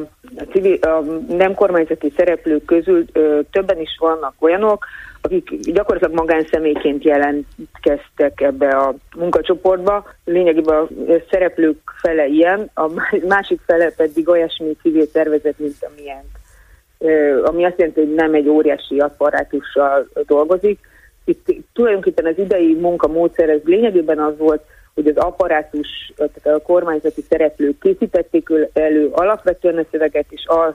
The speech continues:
azzal kapcsolatban több körben, ö, kommentálták a nem kormányzati, illetve, ö, sok esetben maguk a, a többi résztvevő kormányzati, ö, szervek is, ugye rengeteg,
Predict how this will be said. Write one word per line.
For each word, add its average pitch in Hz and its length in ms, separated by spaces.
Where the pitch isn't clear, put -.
azzal 160 580
kapcsolatban 160 880
több 190 240
körben, 156 880
ö, 151 440
kommentálták 151 920
a 147 60
nem 165 220
kormányzati, 151 800
illetve, 190 580
ö, 175 280
sok 185 200
esetben 170 340
maguk 165 320
a, 160 160
a 156 220
többi 160 440
résztvevő 156 400
kormányzati, 156 680
ö, 156 160
szervek 160 320
is, 175 200
ugye 156 120
rengeteg, 156 640